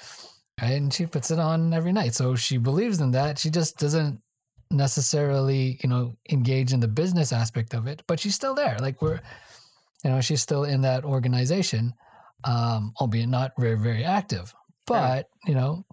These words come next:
Speaker 1: i-, if you believe in the product and you know the product, then, you know, you're gonna, you're gonna talk about it, you know, with your experience, and
Speaker 2: Yeah,
Speaker 1: it's
Speaker 2: uh-huh.
Speaker 1: easier to trust somebody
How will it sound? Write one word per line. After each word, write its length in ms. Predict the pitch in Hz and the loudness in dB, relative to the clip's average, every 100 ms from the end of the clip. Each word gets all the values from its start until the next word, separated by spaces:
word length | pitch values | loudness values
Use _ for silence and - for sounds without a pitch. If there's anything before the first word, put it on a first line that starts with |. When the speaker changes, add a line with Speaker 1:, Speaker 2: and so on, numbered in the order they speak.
| _ _ - | _ _ -20
Speaker 1:
i-, 140 | 196 - | -20 -4
if 200 | 202 180 | -2 0
you 80 | 233 | 0
believe 440 | 185 151 208 277 | 2 2 0 2
in 100 | 190 | 2
the 80 | 143 | 2
product 440 | 131 120 127 147 | 2 0 0 0
and 180 | 139 131 | 0 2
you 100 | 127 | 4
know 220 | 135 202 | 2 2
the 80 | 226 | 0
product, 400 | 156 123 123 156 | 0 0 0 -2
then, 420 | 202 202 202 196 196 _ _ _ _ _ _ _ - | -2 0 0 -2 -4 _ _ _ _ _ _ _ -2
you 100 | 139 | 0
know, 120 | 123 | 2
you're 180 | 123 143 | 2 2
gonna, 340 | 156 165 165 | 2 2 0
you're 140 | 156 139 | 0 2
gonna 160 | 139 | 2
talk 280 | 127 147 160 | 0 -2 -2
about 280 | 143 131 139 | 0 0 0
it, 160 | 151 - - 147 - | 0 -4 -10 -12 -4
you 100 | 143 | 0
know, 340 | 131 131 123 147 | 0 -2 -4 -2
with 340 | 131 139 131 | 0 2 2
your 180 | 139 147 | 2 0
experience, 520 | 147 - 226 165 113 | 0 -2 0 2 2
and 340 | 131 127 123 | 0 2 2
Speaker 2:
Yeah, 220 | 143 170 120 | 2 2 2
Speaker 1:
it's 120 | - | 2
Speaker 2:
uh-huh. 100 | 151 | 0
Speaker 1:
easier 340 | 151 151 147 | 2 2 2
to 100 | 135 | 0
trust 420 | 120 - 202 - | -2 0 0 0
somebody 600 | - 147 120 110 104 127 | 0 0 0 0 0 -2